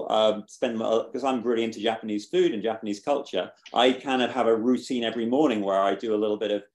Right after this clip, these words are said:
uh, Japanese language learning. And there are ways and apps which really help and encourage you to put the effort in to do that and to get, you really get sort of rewarded around how you do that. And so we're kind of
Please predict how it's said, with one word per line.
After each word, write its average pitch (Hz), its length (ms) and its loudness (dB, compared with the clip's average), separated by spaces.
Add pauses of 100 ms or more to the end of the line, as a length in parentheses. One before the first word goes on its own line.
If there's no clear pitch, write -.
(220)
uh, 104 80 0
Japanese 104 500 -2
language 107 460 -2
learning. 87 400 -6 (240)
And 117 120 0
there 117 160 6
are 113 140 6
ways 135 340 4
and 110 100 -4 (120)
apps - 320 -6
which 110 180 -8
really 147 200 6
help 131 320 -2
and 113 80 -4
encourage 127 500 0
you 87 300 -8 (240)
to 113 100 6 (120)
put 151 120 2
the 123 140 2
effort 117 320 -4
in 95 140 -4
to - 100 -16
do 107 160 0
that 92 300 0
and 95 160 -4
to 98 140 -4
get, 107 200 -2
you 107 140 -2
really 104 180 0
get - 280 -2
sort 104 120 -6
of 104 80 -6
rewarded 170 400 6
around 104 240 -2
how 104 100 -4
you 107 160 -4
do 139 140 2
that. 90 200 -2 (420)
And 127 200 0
so 127 360 4 (120)
we're 160 320 2
kind 156 220 -4
of 143 160 -4